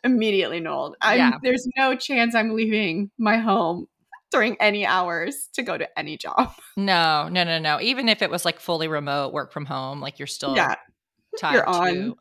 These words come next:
Speaker 2: tied to the man, you know, when you wanna
Speaker 1: Yeah.
Speaker 2: be the man.
Speaker 1: Eight to
Speaker 2: Um,
Speaker 1: five.
Speaker 2: yeah. What, uh, oh gosh, I was gonna say something. The, the, another allure in this, like,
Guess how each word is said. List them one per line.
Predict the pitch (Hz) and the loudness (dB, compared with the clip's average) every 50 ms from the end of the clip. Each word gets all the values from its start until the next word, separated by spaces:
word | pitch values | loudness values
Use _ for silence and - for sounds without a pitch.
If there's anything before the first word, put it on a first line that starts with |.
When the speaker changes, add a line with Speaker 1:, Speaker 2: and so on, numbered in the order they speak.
| _ _ _ | _ _ _
Speaker 2:
tied | - 202 190 180 | -2 -2 0 0
to | 175 180 | -2 -4
the | 165 160 | -4 -2
man, | 160 160 170 170 151 151 139 151 - | 0 0 2 2 0 -2 -4 -8 -6
you | 185 180 160 | -4 -2 0
know, | 160 165 175 190 208 208 | 2 2 2 0 0 0
when | 196 180 175 175 | -2 -2 -2 0
you | 180 185 | 0 0
wanna | 196 208 208 | 2 4 4
Speaker 1:
Yeah. | 185 | 4
Speaker 2:
be | 180 170 | 4 2
the | 160 147 | 0 -2
man. | 147 147 139 131 147 156 - _ _ - - - - - - - - - | -2 -2 -4 -4 -6 -8 -14 _ _ -20 -20 -20 -20 -20 -20 -20 -6 -4
Speaker 1:
Eight | 196 190 | -2 0
to | - 233 | 0 2
Speaker 2:
Um, | 226 | 2
Speaker 1:
five. | 220 202 180 156 160 175 - 196 - - _ _ _ _ _ _ _ _ _ _ _ _ | 2 4 4 4 2 0 -2 -6 -8 -10 _ _ _ _ _ _ _ _ _ _ _ _
Speaker 2:
yeah. | - 196 185 170 127 - - - - _ _ | -2 2 2 4 2 2 -2 -6 -12 _ _
What, | 190 185 214 208 208 214 202 202 - | -4 0 2 2 2 2 0 -2 -2
uh, | - 202 190 175 156 131 113 - - - | -4 -2 -2 -2 -2 -4 -6 -8 -10 -14
oh | 180 - - - | -16 -20 -20 -20
gosh, | - 170 175 165 - | -18 -16 -14 -14 -14
I | 175 | -12
was | 170 - | -12 -12
gonna | - 165 165 | -12 -12 -12
say | - 165 | -12 -12
something. | 160 - 160 156 - - - - - - _ - | -10 -10 -12 -10 -8 -8 -8 -8 -10 -12 _ -2
The, | 175 170 165 160 - - | 2 2 4 2 2 2
the, | 170 196 180 170 165 165 - - | 4 6 6 6 6 4 4 2
another | 175 196 196 220 | 2 4 4 6
allure | 220 202 160 151 151 151 156 | 4 4 4 4 4 4 4
in | 151 151 160 | 4 2 2
this, | 160 151 151 151 - - | 0 0 0 -2 -2 -2
like, | 151 147 147 - _ | -4 -6 -6 -10 _